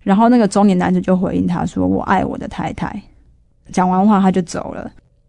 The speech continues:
这场戏是一个杰米很大的震撼弹，这是他人生选择的时刻。这一场戏紧接着下一场戏是梅姬她离开了那个帕金森氏症的那个讨论的会场，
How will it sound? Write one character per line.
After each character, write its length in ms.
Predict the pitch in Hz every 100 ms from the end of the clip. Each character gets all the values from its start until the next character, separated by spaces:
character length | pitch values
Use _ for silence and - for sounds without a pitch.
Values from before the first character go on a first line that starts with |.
| _ _ -
这 120 | 311
场 240 | 269 196
戏 220 | 190 254 247
是 180 | -
一 60 | 240
个 260 | 202 190 185 -
杰 280 | - 202 196
米 180 | 214 190
很 220 | 190 175
大 220 | 190 175
的 60 | 180
震 220 | - 180
撼 240 | 180 - -
弹， 180 | - - 226 _ _ _ _
这 100 | 196
是 100 | 196
他 380 | 196 180 175 175 - - -
人 200 | 202 196
生 200 | 196 214
选 220 | 208 170
择 120 | 160
的 100 | 143
时 260 | - - 147
刻。 340 | - 196 - 196 _ _ _ _ _ _ _ _
这 140 | - 277
一 40 |
场 220 | 262 196
戏 140 | 190 240
紧 220 | - 185
接 120 | 202
着 120 | 208
下 200 | 190 202
一 40 | 190
场 200 | 190 185
戏 260 | - 196
是 320 | 180 208 190 185 -
梅 220 | - 202 202
姬 260 | - 233
她 380 | 233 220 220 220
离 260 | - 196 196
开 200 | 214 214
了 80 |
那 160 | 196 202
个 220 | 196 185
帕 220 | 180 214 190
金 200 | 190 190
森 180 | 190
氏 160 | 190 185
症 240 | 185 180
的 160 | 170 170
那 200 | 180 185
个 300 | - - - - - -
讨 200 | 190 180
论 160 | 220
的 100 | 185
会 200 | 180 185
场， 280 | 165 - -